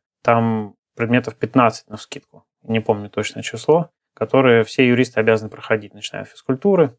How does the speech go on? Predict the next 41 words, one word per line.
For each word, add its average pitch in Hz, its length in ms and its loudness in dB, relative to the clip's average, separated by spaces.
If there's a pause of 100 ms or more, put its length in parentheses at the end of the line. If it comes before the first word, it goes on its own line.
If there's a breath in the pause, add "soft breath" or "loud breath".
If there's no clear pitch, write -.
заканчивая 110 680 0
вот 107 220 -2
правом 110 260 0
социального 107 460 -2
обеспечения. 139 720 -4 (200)
Естественно, 117 540 -2
там 117 160 2
есть 117 320 -2
и 107 300 -2
фундаментальные 117 680 -2
предметы, 113 460 -4
но 120 300 0
я 131 120 4
могу 156 200 4
себе - 160 -4
представить 110 460 0
юриста, 113 260 -6
который 110 300 -2
не 113 100 -2
знает 110 320 -2 (260)
право 110 300 6
социального 110 400 0
обеспечения 107 640 -2
или 107 100 -4
который 113 500 2 (180)
плохо 123 260 2
занимался 113 360 2
физкультурой. 113 680 -2 (100)
И 113 40 -8
мне 110 120 0
кажется, 113 320 -2
его 110 320 4
к-, - 160 -18
юридические 117 640 -4
способности - 600 -2
от 107 100 -2
этого, 113 220 0
в - 20 2
общем, 110 240 -8
слабо 110 260 0
зависят. - 420 -8